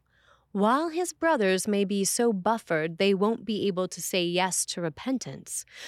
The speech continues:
to the fullness of God's grace, to opening themselves to the miracle of someone rising from the dead, hope abounds. Because the chasm that separates the rich man and Lazarus in Hades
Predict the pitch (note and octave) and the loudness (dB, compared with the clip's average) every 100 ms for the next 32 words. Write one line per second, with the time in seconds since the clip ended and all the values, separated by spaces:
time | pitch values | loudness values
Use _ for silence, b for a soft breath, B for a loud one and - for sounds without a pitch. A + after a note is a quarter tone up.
0 | B - B3+ A#3+ - A3+ B3 A3+ D#3+ D#3 | B -2 0 0 0 2 4 4 2 -2
1 | F3 D#3+ E3 D#3+ D#3 - F3 D#3 - - | -4 -2 -2 -2 -4 -4 -4 -4 -6 -6
2 | - B B - - C#4 E4 - G#3+ F#3 | -8 B B -10 -2 2 2 2 2 4
3 | F3 F3+ F3+ - A#3+ A3 F#3 - G3+ G#3 | 2 2 0 0 2 2 2 -2 0 4
4 | G#3+ A#3 A#3+ - F#3 - D#3+ - G#3 G3+ | 4 4 4 2 0 0 -2 0 2 2
5 | F#3 F3+ F#3 G3 A#3+ G#3 F3+ F3 F3+ F3 | 2 2 4 4 4 4 2 0 0 0
6 | E3+ G#3+ G#3 C#3 D3 - _ _ _ _ | 0 0 0 -4 -12 -16 _ _ _ _
7 | _ _ - - - D4 D4 - _ - | _ _ -16 -12 -6 -6 -6 -14 _ -10
8 | F#3+ E3 - E3+ F#3 E3+ D3 C3+ C#3 - | -8 -8 -6 -2 -2 -2 -6 -10 -12 -12
9 | - _ B B B B B B A3 - | -12 _ B B B B B B -12 -6
10 | - D4+ C4+ D#4 - A3+ A3+ A3 A#3 A#3 | 0 2 2 -2 -2 0 2 2 2 2
11 | G3+ - - G3 G#3+ G#3 G3+ - G3 F3+ | 0 -2 -6 -6 0 2 2 2 0 2
12 | A3+ - A3+ G#3+ G#3+ G#3 F#3+ E3+ F3+ F#3+ | 2 0 0 2 2 2 0 -2 0 2
13 | G3+ G3+ G3 G3 - F3 - A#3+ A#3 D#3 | 2 0 0 -2 -4 -6 -4 -2 0 -2
14 | D3 | -6